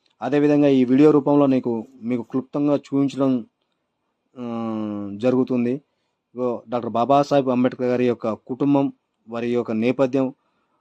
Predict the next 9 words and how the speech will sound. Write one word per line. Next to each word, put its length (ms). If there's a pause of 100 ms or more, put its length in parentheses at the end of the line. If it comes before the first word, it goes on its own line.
(720)
వారి 360
యొక్క 180
ఫ్యామిలీ 500
మెంబర్స్ 340
యొక్క 240
చిత్రపటాలు 680
మరియు 300
వాళ్ళ 180
పేర్లు, 600